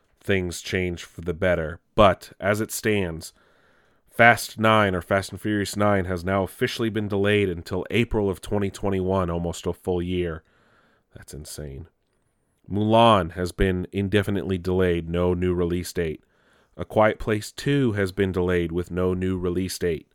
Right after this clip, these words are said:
The Lovebirds, the new Kumail Nanja-, Nanjian-, Nanjiani film, has been delayed with no new release date. The New Mutants,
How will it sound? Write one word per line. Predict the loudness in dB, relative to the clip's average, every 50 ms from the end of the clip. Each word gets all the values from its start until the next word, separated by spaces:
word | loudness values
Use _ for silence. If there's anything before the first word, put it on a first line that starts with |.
| _ _ _ _ _ _ _ _ _ _ _ _
The | -4 0
Lovebirds, | 2 2 2 2 2 2 4 4 4 4 2 -2
the | -4 -4
new | -2 -2 -2 -2
Kumail | -4 -6 -6 -4 -2 -2 0 0
Nanja-, | -2 -2 -2 -4 -2 -2 0 0 0 -2 -2 -2
Nanjian-, | -2 0 0 -2 -2 -2 -2 -2 0 0 -2 -4 -6 -8
Nanjiani | -8 -8 -6 -6 -6 -6 -8 -10 -12 -18 -20 _ _ -20 _ _ _ -8 -4 -2 -2 -2 -2 -2 -4 -6
film, | -4 -4 -2 -2 -2 -4 -6 -10 -14 _ _ _ _ _ _ _ _ _ _
has | -10 -10 -6
been | -4 -2 -2 -2
delayed | -2 0 2 2 4 4 4 2 0 -2
with | -4 -8 -8 -6
no | -4 -2 0 0 0 0 -2 -4
new | -4 -2 -2 0 0 0 -2 -4 -6
release | -6 -4 -2 -2 -2 -2 -4 -4
date. | -2 0 0 0 -2 -6 _ _ _ _ _ _ _ _ -6
The | -4 -2
New | 2 2 4 4
Mutants, | 4 4 2 2 2 0 -2 -4 -6 -8 -10 -12 -12 -14 -14